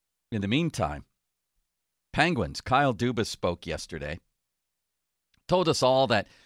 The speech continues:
any discussion of Mike Sullivan or the coaches is low-hanging fruit. So I guess we can't criticize them. They're not the problem,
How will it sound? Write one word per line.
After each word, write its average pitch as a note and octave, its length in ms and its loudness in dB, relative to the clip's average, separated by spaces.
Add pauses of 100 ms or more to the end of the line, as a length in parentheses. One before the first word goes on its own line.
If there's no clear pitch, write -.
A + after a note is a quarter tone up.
(360)
any D#3 220 4
discussion B2+ 640 2
of F#2 120 0
Mike A2+ 240 2
Sullivan A2+ 400 2
or F2+ 40 -2
the D#2+ 80 -8
coaches G2+ 480 0
is F2+ 160 -6
low-hanging F#2+ 560 0
fruit. E2+ 360 -8 (100)
So G#2+ 140 0
I F#2 60 0
guess G2 240 -4
we F#2+ 80 -4
can't F#2 300 -6 (100)
criticize E2+ 600 -4
them. E2 260 -4
They're F2+ 160 -2
not E2+ 200 -4
the D#2+ 80 -8
problem, D#2+ 460 -4